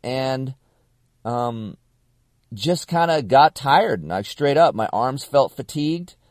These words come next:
and over the course of doing four motos during the weekend, and the, and the stress of, uh, of racing and,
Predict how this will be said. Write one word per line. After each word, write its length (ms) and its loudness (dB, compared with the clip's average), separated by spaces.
and 260 -2
over 160 0
the 120 -4
course 400 -2
of 240 2
doing 220 -4
four 300 -2
motos 460 0
during 220 -6
the 80 -6
weekend, 560 -4
and 120 -6
the, 60 -6
and 180 -8
the 60 -8
stress 400 0
of, 160 -8
uh, 200 2
of 100 -8
racing 580 -6
and, 160 -8